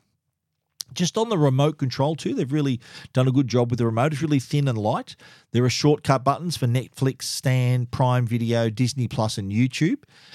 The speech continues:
And also the buttons that you use the most, like volume up and down, channel up and down, home button,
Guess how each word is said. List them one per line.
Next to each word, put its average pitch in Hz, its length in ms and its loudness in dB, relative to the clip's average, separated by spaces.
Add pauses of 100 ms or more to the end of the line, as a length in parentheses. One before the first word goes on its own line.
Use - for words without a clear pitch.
(160)
And 123 320 2
also 147 400 0
the 120 100 2
buttons 160 500 -2
that 170 100 0
you 131 160 0
use 127 400 2
the 104 120 -4
most, 101 460 -4
like 101 320 -2 (340)
volume 120 460 2
up 110 160 -2
and 98 120 -4
down, 104 560 -4
channel 123 400 0
up 107 180 -4
and 104 120 -4
down, 101 440 -2 (300)
home 120 400 0
button, 95 520 -4